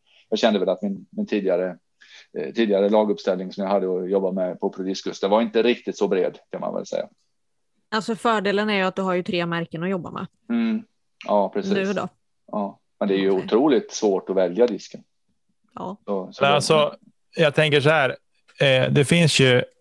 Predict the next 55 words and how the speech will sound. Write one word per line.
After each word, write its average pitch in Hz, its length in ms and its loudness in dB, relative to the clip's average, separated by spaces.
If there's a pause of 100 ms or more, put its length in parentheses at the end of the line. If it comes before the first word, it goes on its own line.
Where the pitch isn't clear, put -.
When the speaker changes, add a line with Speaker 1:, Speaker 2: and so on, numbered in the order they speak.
(160)
Speaker 3:
Splice 139 920 0
är 131 60 4
ju 117 120 4
en 117 160 6
ny 117 180 6
Discmania-disk 113 920 4
som, 107 380 4 (200)
eh, 107 320 4
går 113 340 4
under 107 260 4
Evolution-serien. 107 920 4
Så 117 80 2
det 113 100 4
är 117 60 4
ju 127 60 6
Speaker 1:
Mm. 127 80 6
Speaker 3:
snudd 139 640 4
på 113 260 4
att 110 260 0
du 107 120 0
skulle 110 320 2
kunna 101 240 0
ha 101 60 4
en 98 80 2
sån 104 220 2
i 104 40 2
vägen. 104 380 2 (300)
Speaker 1:
Mm. 104 340 -4 (180)
Jag 104 180 -6
får 160 120 2
väl 175 100 4
se 135 200 4
vilket 123 500 2
förhandlingsutrymme 123 800 0
jag 113 120 4
har 107 200 4
efter 101 240 -2
V 95 180 0
M 120 120 -2
då 135 80 0
att - 80 -4
prata - 240 -4
om - 100 -4
sånt - 220 -10
här. - 140 -4 (360)
Speaker 3:
Ja. 123 260 4 (140)
Speaker 1:
Men 110 140 2
just 135 220 6
nu 165 200 6
så 127 120 6
är - 140 2
de 143 120 6
rätt 135 160 4
så 147 100 0
begränsade. 127 880 4